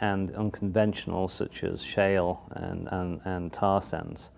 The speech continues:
So we are getting into areas, um, of, of much more complexity, uh, where the supply chain is even more important. Uh, f-, frankly, our, our cost management in the high margin areas has been relatively poor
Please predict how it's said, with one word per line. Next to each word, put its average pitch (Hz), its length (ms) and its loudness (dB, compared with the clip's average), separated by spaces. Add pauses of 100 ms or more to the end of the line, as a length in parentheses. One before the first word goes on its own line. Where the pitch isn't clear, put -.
(640)
So 98 400 4
we 117 160 10
are 127 80 12
getting 127 320 8
into 110 340 4
areas, 101 680 6 (100)
um, 95 580 0 (640)
of, 101 260 0
of 98 180 -4
much 120 280 2
more 120 120 6
complexity, 98 920 0 (720)
uh, 101 160 4
where 101 340 6
the 95 120 0
supply 113 440 4
chain 98 380 0
is 92 220 -2
even 95 260 2
more 95 220 4
important. 87 640 0 (640)
Uh, 95 100 2
f-, - 200 -8 (220)
frankly, 104 760 4
our, 95 360 2 (100)
our 98 120 0
cost - 360 2
management 101 640 2
in 95 120 0
the 90 80 -2
high 104 220 2
margin 95 420 2
areas 92 500 2
has 90 160 -2
been 87 220 -2
relatively 95 560 0
poor 101 440 2